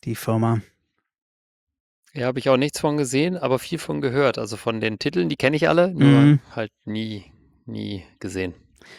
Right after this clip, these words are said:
Speaker 1: Vielleicht machen wir irgendwann mal in zehn Jahren ein Lieberfilm-Special,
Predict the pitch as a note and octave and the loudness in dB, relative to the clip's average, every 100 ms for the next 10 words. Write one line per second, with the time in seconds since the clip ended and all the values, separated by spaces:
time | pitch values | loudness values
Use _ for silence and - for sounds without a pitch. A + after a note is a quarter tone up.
0 | - - - C#3 - E3+ D#3+ C3 B2+ C3 | -20 -6 0 2 4 6 6 6 6 4
1 | A#2+ A#2+ A#2 B2 B2+ - C#3 A#2 A#2 A#2+ | 4 4 4 0 -2 2 2 4 4 4
2 | A2 - A#2+ A2+ A2 A2+ A#2 A2 - A2+ | 2 0 -4 -2 -2 0 0 0 0 -2
3 | A2 A2 - - - A2+ A#2+ A#2 | 0 -4 -8 -10 -4 -4 -2 -2